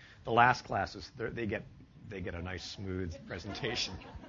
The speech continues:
<laughs> Let me just pray before we begin, too. Lord, I just, I just ask that you would, uh, that your word would have the authority, that we would have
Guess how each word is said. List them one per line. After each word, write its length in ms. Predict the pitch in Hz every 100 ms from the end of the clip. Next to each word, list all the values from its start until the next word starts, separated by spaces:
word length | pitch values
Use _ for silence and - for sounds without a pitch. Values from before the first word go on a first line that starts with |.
| - -
<laughs> 500 | - - - - -
Let 100 | 196
me 60 |
just 220 | 160 -
pray 180 | - 107
before 320 | 80 82 -
we 120 | 90 85
begin, 300 | 87 80 71
too. 120 | - 76 65 - - - - - -
Lord, 160 | 151 131
I 80 | 123
just, 160 | 107 - - - - - - -
I 60 | 156
just 200 | 170 101
ask 240 | 82 80
that 100 | 85
you 180 | 113 101
would, 280 | 95 85 - - - - - - - - - - -
uh, 160 | 87 120
that 160 | 120
your 240 | - 131 143
word 440 | 117 139 139 139
would 120 | 113
have 300 | 92 95 101 98 92 - - 110
the 300 | 101 101 92 85 -
authority, 720 | 92 80 117 92 82 67 64 62 - - - - - - - - - - _ -
that 120 | - 113
we 200 | 110 110
would 320 | 107 90 87 - - - - - - - -
have 260 | 110 104